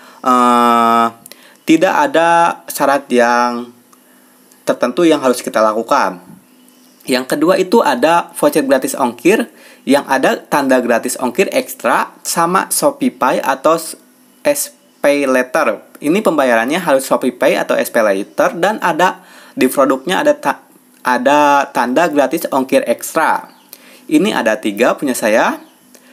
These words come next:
Nah, yang ini, ini cuma pembayarannya harus Shopee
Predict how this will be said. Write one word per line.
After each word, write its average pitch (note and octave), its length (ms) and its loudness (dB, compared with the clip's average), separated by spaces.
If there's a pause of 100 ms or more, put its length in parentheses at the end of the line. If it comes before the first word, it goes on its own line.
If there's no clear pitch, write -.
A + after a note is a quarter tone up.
(300)
Nah, A#2+ 160 0
yang A2+ 160 -2
ini, G#3+ 480 0 (480)
ini A#3+ 240 4 (480)
cuma F#3+ 480 0 (400)
pembayarannya D3+ 640 4
harus D#3+ 320 0
Shopee D3+ 400 0